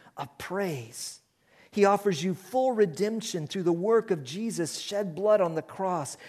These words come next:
He offers you forgiveness by his grace. He offers you understanding of his will. Because here in the, in the book of Ephesians, he's revealing what his will for your life and my life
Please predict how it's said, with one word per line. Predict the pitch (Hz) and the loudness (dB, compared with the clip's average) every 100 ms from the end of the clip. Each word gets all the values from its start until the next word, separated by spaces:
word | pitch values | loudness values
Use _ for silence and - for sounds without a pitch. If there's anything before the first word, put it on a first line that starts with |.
| - | -8
He | 220 214 | 2 4
offers | 226 233 190 | 4 2 -2
you | 185 | -2
forgiveness | - 185 143 120 262 233 190 | -2 -4 -4 -6 -4 -2 -2
by | - 165 | -4 -4
his | 185 180 131 | 0 -2 -2
grace. | 170 202 190 156 - - - | -2 0 0 -2 -10 -18 -4
He | 233 | 0
offers | 214 220 226 170 196 | 2 2 0 -2 -2
you | 202 | -2
understanding | - 240 277 277 - - 262 262 220 208 | 0 0 0 -4 -6 -4 -4 -2 -4 -2
of | 175 | -2
his | 170 139 | -2 -4
will. | 147 233 240 147 123 _ _ _ _ _ _ | -6 -4 -4 -6 -14 _ _ _ _ _ _
Because | - 185 175 | -6 -2 -2
here | - 262 262 | -4 -2 0
in | 208 | 2
the, | 196 196 | 0 0
in | 180 | -2
the | 180 | -2
book | 240 | -4
of | 247 | -2
Ephesians, | 208 160 254 196 180 | -2 -2 -4 -2 -2
he's | 220 170 | -2 2
revealing | 196 156 151 208 285 262 175 160 170 160 - _ - _ | 4 4 -2 0 0 2 0 -2 -8 -10 -16 _ -20 _
what | 180 202 | 2 2
his | 262 277 196 | 0 -4 -2
will | 247 220 | 6 6
for | 220 156 | 6 0
your | 147 202 | 4 4
life | 247 254 254 214 | 6 2 0 -2
and | 196 | -2
my | 190 196 | -2 0
life | 202 185 | 2 2